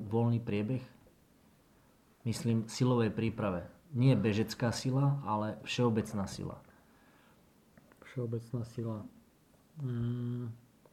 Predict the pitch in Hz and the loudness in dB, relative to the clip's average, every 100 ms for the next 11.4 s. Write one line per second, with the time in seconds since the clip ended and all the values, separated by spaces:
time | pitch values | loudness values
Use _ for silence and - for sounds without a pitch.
0 | _ _ _ _ _ - - 123 117 - | _ _ _ _ _ -20 -4 0 0 2
1 | 120 104 95 95 95 92 - - 78 - | 2 4 0 -2 -4 -6 -8 -10 -14 -16
2 | - - _ _ _ _ _ _ _ - | -20 -20 _ _ _ _ _ _ _ -20
3 | _ _ 127 131 185 175 180 175 185 180 | _ _ 0 2 2 2 2 4 6 6
4 | 190 156 131 - 131 131 139 135 135 139 | 6 6 2 2 2 4 6 6 4 2
5 | 143 139 139 135 135 - - _ - - | 2 4 4 2 -2 -8 -18 _ -2 6
6 | 147 156 139 143 143 156 156 151 139 - | 8 8 8 8 6 4 6 4 0 -8
7 | - - - - - 120 120 113 127 131 | -16 -20 -16 -2 0 2 2 2 4 4
8 | 127 120 120 127 127 127 123 - - 127 | 4 2 2 2 2 2 0 -6 -12 -8
9 | 120 117 113 113 113 _ - 151 147 139 | -6 -4 -6 -8 -16 _ -20 -20 -14 -14
10 | - - - 110 107 110 117 113 117 113 | -14 -20 -10 -8 -6 -2 -2 -2 -2 -2
11 | 113 117 120 117 | 0 0 0 0